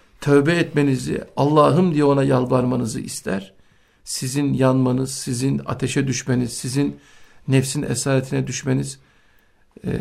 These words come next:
Cenab-ı Hakk'ın merhametini galebe getirir. Yeter ki o rahmet kapısını aralayacak bir gözyaşı, bir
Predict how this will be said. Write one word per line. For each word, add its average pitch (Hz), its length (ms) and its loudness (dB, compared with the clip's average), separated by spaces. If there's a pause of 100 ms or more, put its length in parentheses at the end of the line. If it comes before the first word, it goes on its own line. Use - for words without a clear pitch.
(200)
Cenab-ı 139 400 2
Hakk'ın 139 600 -4
merhametini 131 800 -2 (340)
galebe 131 360 0 (240)
getirir. 156 540 -6 (720)
Yeter 139 400 -2
ki 160 220 -6 (100)
o 135 160 0
rahmet 135 360 -2
kapısını 143 600 -6 (440)
aralayacak 131 680 -4
bir 135 100 -4
gözyaşı, 131 720 -4
bir 135 200 -8